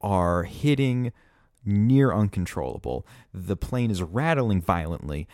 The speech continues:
The pain in his side is extreme. He doesn't think he's gonna be able to break the sound barrier. He is at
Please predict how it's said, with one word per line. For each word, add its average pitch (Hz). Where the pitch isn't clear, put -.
The 98
pain 170
in 107
his 90
side 107
is 87
extreme. 147
He 127
doesn't 139
think 117
he's 92
gonna 98
be 92
able 85
to 82
break 90
the 82
sound 76
barrier. 60
He 110
is 98
at 85